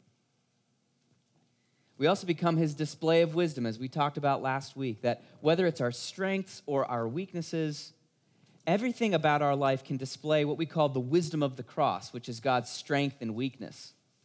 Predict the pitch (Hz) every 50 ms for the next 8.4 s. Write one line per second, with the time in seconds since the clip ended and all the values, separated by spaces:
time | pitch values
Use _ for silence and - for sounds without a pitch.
0 | _ _ _ _ _ _ _ _ _ _ _ _ _ _ _ _ _ _ _ _
1 | _ _ _ _ _ _ _ _ _ _ _ _ _ _ _ _ _ _ _ _
2 | _ _ _ _ _ _ _ _ - 123 135 139 - 143 131 131 131 127 127 120
3 | - 120 113 113 113 110 107 110 107 107 104 101 101 95 - - 92 90 85 85
4 | - - 113 117 143 143 - - 190 180 175 180 170 - - _ _ _ _ _
5 | _ _ - - 156 151 151 147 - - 117 - - - 165 165 170 160 143 -
6 | - 110 101 95 - _ _ _ _ _ _ _ _ _ _ _ - 120 117 110
7 | 107 104 101 107 - _ _ _ _ _ _ - 110 110 110 107 - - - 151
8 | 151 131 110 104 98 - - -